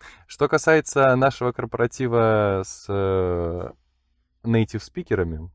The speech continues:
они, ну, скажем, сейчас идёт очень активная волна относительно,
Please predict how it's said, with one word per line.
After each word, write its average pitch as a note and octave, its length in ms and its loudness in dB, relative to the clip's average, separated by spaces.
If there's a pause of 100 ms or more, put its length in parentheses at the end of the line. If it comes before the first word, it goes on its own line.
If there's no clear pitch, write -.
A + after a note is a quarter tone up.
(120)
они, D3+ 560 2
ну, F3 280 -2
скажем, B2 360 0
сейчас - 640 -2 (220)
идёт G2+ 380 -2
очень F#2 380 -2
активная E2 1080 -6
волна E2+ 800 -2
относительно, D#2+ 880 -10